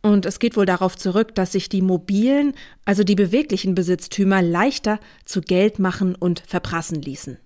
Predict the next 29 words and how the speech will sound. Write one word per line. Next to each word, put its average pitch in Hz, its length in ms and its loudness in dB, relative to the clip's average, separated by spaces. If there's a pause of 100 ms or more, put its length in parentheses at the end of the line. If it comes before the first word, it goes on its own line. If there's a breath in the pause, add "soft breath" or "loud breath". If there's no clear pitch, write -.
Aber 233 240 2
inzwischen 202 480 0
kennen 196 280 0
wir 190 120 2
Vermöbeln 190 680 2
ja 185 180 -2
eigentlich 180 540 -2
nur 185 120 2
noch 165 140 -2
von 156 300 -8
Szenen 190 420 -2
der 151 120 -6
Gewalt. 160 500 -6 (420 loud breath)
Und 180 300 0 (100)
wenn 185 180 -4
ein 190 160 -2
Diktator 311 760 -2 (340)
hunderttausende 202 800 0
Menschen 180 360 -2
in 180 160 -2
Bewegung 180 520 0
setzt, - 440 -4 (300 soft breath)
um 214 120 6
sie 196 140 2
in 202 120 2
den 202 160 2
Krieg - 340 0
zu 165 100 -4
schicken, 202 440 -2